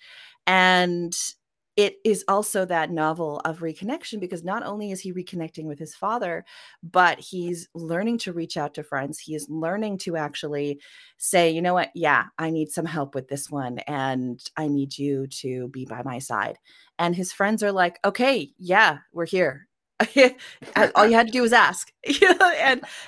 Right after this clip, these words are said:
so for me too, it's that, just that psychological aspect of you have this, you know, strong man who is a little bit broken. He needs some help. He needs some people around him, and he's never known how to ask.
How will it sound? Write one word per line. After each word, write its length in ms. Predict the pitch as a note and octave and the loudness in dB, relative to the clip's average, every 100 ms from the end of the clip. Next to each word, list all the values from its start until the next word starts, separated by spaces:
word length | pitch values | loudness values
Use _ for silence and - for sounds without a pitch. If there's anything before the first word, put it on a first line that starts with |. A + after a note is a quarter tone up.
| D#4+ | -8
so 460 | C#4+ B3 A3+ - C#4 | -2 0 0 -4 -4
for 180 | C4 | -4
me 160 | B3 A#3+ | -2 -6
too, 200 | - A#3+ | -4 -2
it's 120 | A3+ A3+ | -2 -2
that, 280 | G#3 G#3+ | -4 -6
just 180 | - A#3 | -10 -8
that 180 | A#3 A3+ | -8 -8
psychological 560 | B3 A#3+ G#3+ G3+ F#3+ F3+ | -8 -6 -4 -4 -6 -8
aspect 540 | G3+ C#4 F#3+ D#3+ - - | -6 -8 -6 -8 -8 -4
of 320 | E3+ E3 D#3+ _ _ | -2 -2 -6 _ _
you 100 | F#3+ | -10
have 300 | G3+ A3 A#3 | -4 -4 -2
this, 420 | G#3+ F#3 - - - - | -4 -4 -6 -10 -14 -12
you 120 | F#3 | -8
know, 160 | E3 D3+ | -8 -8
strong 760 | - - E3+ F#3+ A3+ A3+ G#3+ - | -10 -12 -8 -4 -4 -4 -8 -12
man 560 | D#3 E3+ D#3+ C3+ C#3+ E3+ _ _ _ - | -10 -8 -6 -6 -8 -12 _ _ _ -4
who 540 | G#3+ G#3+ G3 F#3 F3+ - _ _ - | 0 2 2 0 -2 -6 _ _ -4
is 160 | G#3 | -4
a 40 | F#3+ | -2
little 280 | G#3+ D#4 | -2 -2
bit 180 | C#4+ C#4+ | -4 -8
broken. 500 | F3+ F3 E3 D3+ D#3 - _ _ | -8 -6 -6 -6 -10 -14 _ _
He 180 | - F3 | -10 -6
needs 400 | F3+ G3+ A#3+ - | -4 -4 -6 -6
some 140 | A#3 | -6
help. 340 | G3+ F3+ D#3 - | -6 -6 -6 -8
He 240 | - E3+ | -12 -8
needs 720 | F3 G#3 A3+ A#3 A3 - - _ _ - | -6 -4 0 0 -2 -8 -12 _ _ -10
some 220 | - G3 | -6 -6
people 420 | - G#3 G#3 A3 | -6 -8 -2 -2
around 360 | F#3+ E3 E3+ E3+ | 0 -2 -4 -6
him, 320 | F3+ D#3 D#3 E3 | -8 -6 -8 -8
and 160 | D#3+ | -8
he's 240 | D#3 E3+ D#3 | -6 -8 -6
never 420 | D#3 E3 F#3 G#3 | -4 -2 -2 -4
known 240 | F3+ D#3 | -4 -4
how 140 | E3+ D3+ | -4 -6
to 120 | - | -6
ask. 480 | D3 - D#3 - | -6 -6 -10 -18